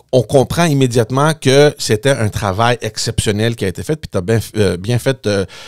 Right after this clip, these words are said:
de, de, de, de féliciter Madouin, puis Monsieur Pratt, puis toute l'équipe, évidemment. Euh, et, et ça, ça paraît. Donc, il faut franchement lire le reste du document. Ce que j'ai retenu de ça,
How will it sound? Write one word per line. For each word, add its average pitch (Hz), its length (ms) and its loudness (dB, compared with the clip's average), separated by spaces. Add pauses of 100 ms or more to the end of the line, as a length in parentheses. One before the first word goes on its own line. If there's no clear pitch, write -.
(140)
de, 101 160 2
de, 95 120 -2
de, 90 120 -6
de 90 140 -6
féliciter 104 680 -4
Madouin, 101 520 -2
puis 110 160 -6
Monsieur 90 260 -4
Pratt, 120 340 -2
puis - 120 -10
toute - 180 -12
l'équipe, 107 380 -4
évidemment. 92 460 -2 (500)
Euh, 104 640 2 (400)
et, 156 200 2
et 143 40 4
ça, 143 200 0
ça - 140 -2
paraît. 113 500 -2
Donc, 98 220 -8
il 110 60 -8
faut 180 260 4
franchement 156 480 0
lire 151 380 6
le 113 100 2
reste 117 260 0
du 95 140 -10
document. 92 400 -4 (1800)
Ce - 180 -6
que 233 220 4
j'ai 170 160 2
retenu 139 420 4
de 143 140 2
ça, 107 320 0